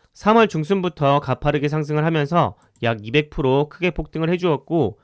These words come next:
현재는 약간의 조정을 받고 있는 상황이지만 추세가 바로 떨어질 것 같지는 않습니다.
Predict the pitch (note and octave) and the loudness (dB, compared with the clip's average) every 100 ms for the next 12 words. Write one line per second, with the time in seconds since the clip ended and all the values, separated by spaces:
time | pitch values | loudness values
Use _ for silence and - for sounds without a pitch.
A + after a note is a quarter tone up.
0 | _ _ _ - G3+ G#3+ G3 F3 A#2+ - | _ _ _ -2 2 2 2 2 2 0
1 | C#3+ C3+ C3 D#3 D#3 C#3 - B2+ B2+ D#3 | -4 0 0 2 0 -2 -2 -2 0 0
2 | D#3+ C3 - B2+ D3 G2 - _ _ - | 0 0 -2 0 2 0 -6 _ _ -20
3 | - G#3+ F3+ C3 C#3 - A#2+ C3 D#3 E3 | -4 0 2 2 2 2 -2 0 -2 -2
4 | D3 D3 A#2+ C3 A2+ G2 A2+ G#2 G#2+ F#2 | -4 -6 -6 -4 -4 -4 -6 -2 -2 -4